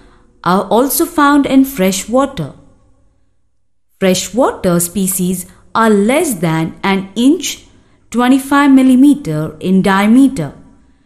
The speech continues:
are colorless and do not sting. Many of the best known jellyfish, such as Aurelia, are Scyphomedusa. These are the large, often colorful jellyfish that are common in coastal zones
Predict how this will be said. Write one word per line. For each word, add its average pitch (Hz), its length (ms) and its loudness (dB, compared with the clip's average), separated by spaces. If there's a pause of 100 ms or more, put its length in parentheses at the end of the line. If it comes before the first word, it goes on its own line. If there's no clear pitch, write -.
(220)
are - 260 -2
colorless 233 680 0 (280)
and 220 240 2
do 190 80 0
not 180 300 2
sting. 254 580 -4 (560)
Many 285 320 4
of 214 160 0
the 190 100 0
best 208 320 -2
known 285 220 6
jellyfish, 208 720 -2 (260)
such 180 320 -4
as 180 300 -2 (260)
Aurelia, 190 680 2 (440)
are 180 200 4
Scyphomedusa. 208 1200 0 (800)
These 254 320 0
are 220 140 0
the 185 140 2
large, 175 580 0 (400)
often 277 420 0
colorful 226 540 0
jellyfish 190 800 -2 (300)
that 202 180 -2
are 202 140 -4
common 247 400 4
in 185 260 0
coastal 214 520 0
zones 170 560 0